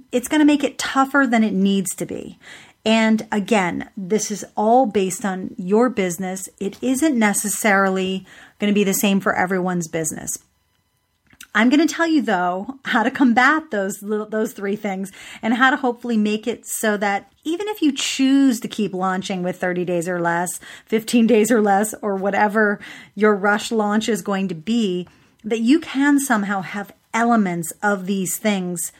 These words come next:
still. But I'll share, I'll share that with you in a second. So first of all, you likely aren't going to be able to have set up any kind of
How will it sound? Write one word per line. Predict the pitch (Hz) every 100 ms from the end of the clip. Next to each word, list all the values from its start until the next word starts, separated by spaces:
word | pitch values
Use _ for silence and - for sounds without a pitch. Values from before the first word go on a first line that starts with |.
| _ -
still. | - - 185 170 165 170
But | 196 170 214 202 208 _ _ _ -
I'll | 190
share, | - 226 220 -
I'll | - 226
share | 285 269
that | 247 208
with | 208
you | 202
in |
a | 185
second. | - - - - _ _ _ _ _ _ _ - -
So | - 240 233 226 - - -
first | - 302 339 -
of | 180
all, | 175 165 175 180 -
you | 202 185 233
likely | 214 226 285 302 311 320 311 - _
aren't | 208 226 269 226
going | 233 226
to | 226
be | 214
able | 202 196
to | -
have | - 190 180
set | - - 202 190
up | 185 185 _ _ _
any | 226 226
kind | 233 233
of | 202 -